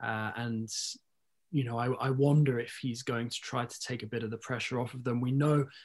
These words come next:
how much Angel Di Maria likes going back and playing against Manchester United. We saw an absolute masterclass from him the last time that happened, uh, in two thousand and nineteen.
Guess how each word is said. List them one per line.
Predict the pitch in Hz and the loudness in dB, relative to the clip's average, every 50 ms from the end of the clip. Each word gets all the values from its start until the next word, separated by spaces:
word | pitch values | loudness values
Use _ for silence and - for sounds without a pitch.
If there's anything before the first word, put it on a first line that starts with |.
| - _ | -20 _
how | - - 131 127 127 123 120 117 | -4 0 0 2 2 2 2 2
much | 123 127 127 - - - | 0 0 0 -2 -2 -2
Angel | - 127 123 123 120 | -2 -2 -2 -2 -4
Di | 117 120 123 | -4 -2 -2
Maria | 120 120 123 120 120 113 | -2 -2 -2 -2 -2 -2
likes | 117 120 120 123 - - | -2 -2 -2 -2 -4 -6
going | - - 123 120 117 | -6 -4 -4 -4 -4
back | 110 117 113 113 - | -4 -4 -6 -6 -8
and | 123 120 | -10 -12
playing | - 117 117 117 117 | -10 -8 -8 -6 -6
against | 113 120 123 113 117 - | -6 -4 -6 -6 -4 -4
Manchester | 131 117 120 117 - 123 - - - 120 | -4 -4 -4 -4 -6 -6 -6 -8 -6 -6
United. | 117 117 113 123 117 - - 113 | -4 -4 -4 -4 -4 -6 -8 -8
We | 117 | -6
saw | 110 - 127 117 | -6 -4 -2 -2
an | 113 123 | 0 0
absolute | 123 127 - - - 131 123 117 117 117 | 0 -2 -2 -4 -4 -4 -4 -4 -4 -2
masterclass | 117 117 131 127 - - 127 - - 123 113 113 117 - | -2 -2 -2 -2 -2 -4 -6 -6 -6 -6 -6 -4 -4 -6
from | - 117 | -6 -6
him | 107 113 117 113 | -6 -4 -4 -4
the | 113 113 | -4 -2
last | 117 113 123 123 - - | -2 -2 -2 -4 -6 -8
time | - 117 113 113 113 | -8 -6 -6 -6 -4
that | 113 110 - | -4 -4 -4
happened, | 101 104 123 - - 131 127 123 - - - - - _ _ - | -4 -6 -6 -4 -2 -2 -2 -2 -4 -10 -18 -20 -20 _ _ -6
uh, | 110 110 113 110 110 | -4 -2 -2 -2 -2
in | 123 117 113 | -4 -6 -6
two | - - 131 120 | -4 -4 -4 -4
thousand | 123 127 117 117 113 - - | -2 -2 -4 -4 -4 -4 -4
and | 113 120 | -2 0
nineteen. | 123 117 113 117 113 - 123 123 120 123 - | 0 0 -2 -4 -4 -4 -4 -2 -2 -2 -4